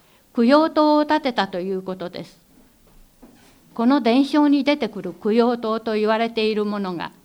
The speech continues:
安久の小技、川崎村にあります。通称、六角地蔵と呼ばれる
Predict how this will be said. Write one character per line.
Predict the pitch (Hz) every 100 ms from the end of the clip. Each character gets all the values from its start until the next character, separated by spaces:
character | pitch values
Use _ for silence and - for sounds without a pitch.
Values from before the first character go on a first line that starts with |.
| _ _ _ _ -
安 | 214 233 311 302
久 | - 196
の | 175
小 | 180 185
技、 | 185 190 175 - _ _ _
川 | - 233 302
崎 | 330 330
村 | 277 277 262
に | 247 226
あ | 208
り | 202
ま | 190
す。 | 190 - _ _ _ _ _ _ _ _
通 | - 247
称、 | 233 226 214 185 - _ _ _ _
六 | 190 226
角 | 262 311 349
地 | 339
蔵 | 320 220 196
と | 185
呼 | 180
ば | 190 185
れ | 190
る | 185 -